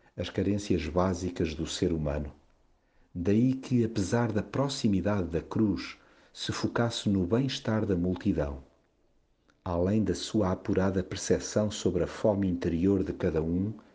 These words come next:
desafia os seus seguidores a refletir na solução que supra as necessidades do próximo.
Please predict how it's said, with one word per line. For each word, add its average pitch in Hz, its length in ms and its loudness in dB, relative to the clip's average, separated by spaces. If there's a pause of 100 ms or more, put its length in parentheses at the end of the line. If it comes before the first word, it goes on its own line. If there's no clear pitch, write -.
(440)
desafia 110 500 0
os - 160 -2
seus 147 320 0
seguidores 101 600 2
a 95 60 4
refletir 104 600 -2
na 101 140 2
solução 120 840 -2
que - 140 -8
supra 107 460 0
as 95 100 -6
necessidades 101 800 2
do 87 100 0
próximo. 73 580 -2